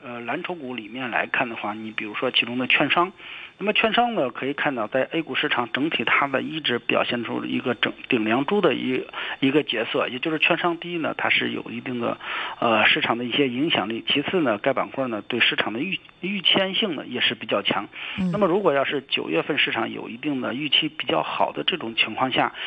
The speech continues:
Speaker 1: 那么券商板块呢应该是一个首当其冲要选的。
Speaker 2: 嗯。
Speaker 1: 那为什么对于九月份行情呢，我是整体是比较乐观的呢？
Speaker 2: 嗯。
Speaker 1: 原因在于有以下几点。首先第一呢，从，嗯，整体的这个环境上来看，现在流动性是比较宽松的，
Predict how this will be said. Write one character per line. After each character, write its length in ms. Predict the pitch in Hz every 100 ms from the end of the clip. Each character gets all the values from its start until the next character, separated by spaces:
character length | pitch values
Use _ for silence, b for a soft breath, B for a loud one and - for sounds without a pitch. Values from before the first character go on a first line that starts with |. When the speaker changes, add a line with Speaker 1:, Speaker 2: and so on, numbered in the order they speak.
| B -
Speaker 1:
那 80 |
么 80 | 139
券 220 | - 185
商 180 | 170 -
板 160 | 123 -
块 140 | -
呢 120 | 113 104 B B -
应 180 | 139 139
该 180 | 131
是 340 | 127 - 120 -
一 120 | 127
个 280 | 120 117 98
首 220 | - 104 101
当 180 | 107
其 140 | 113 117
冲 160 | 131 -
要 160 | - -
选 260 | - -
的。 140 | - - B B
Speaker 2:
嗯。 100 | 202
Speaker 1:
那 120 | 190 208
为 180 | 247
什 140 | 226 -
么 80 | -
对 140 | 170
于 60 | 165
九 260 | - -
月 120 | -
份 160 | 156 147
行 240 | - 113
情 180 | 127 113
呢， 140 | 113 104
我 220 | - 101
是 240 | - 127 - B B B B _ _ _ - -
整 120 | - 165
体 140 | -
是 240 | 113 131
比 220 | 113 - 131
较 200 | 151 110
乐 200 | 147 123
观 240 | 160 175
的 80 | 135
呢？ 200 | 127 -
Speaker 2:
嗯。 200 | 190 165 -
Speaker 1:
原 200 | 143 165
因 100 | 185
在 140 | 160
于 100 | 147
有 140 | 123 127
以 320 | 123 - 117
下 140 | - 151
几 140 | 127
点。 180 | 123 -
首 120 | -
先 160 | 139 185
第 180 | 196 202
一 40 |
呢， 200 | 175 110 -
从， 340 | - 123 139 -
嗯， 260 | 139 135 127 B B B -
整 240 | 143 202
体 200 | - 131
的 120 | 120
这 160 | 113 127
个 260 | 117 107 101
环 260 | - 131
境 100 | 190
上 160 | 156 127
来 140 | 101
看， 260 | 107 123 104
现 140 | 131
在 80 | 123
流 160 | 117 117
动 140 | 135
性 200 | - 131
是 140 | 117
比 180 | 104 -
较 140 | 117 135
宽 220 | - 117
松 180 | 131 113
的， 160 | 95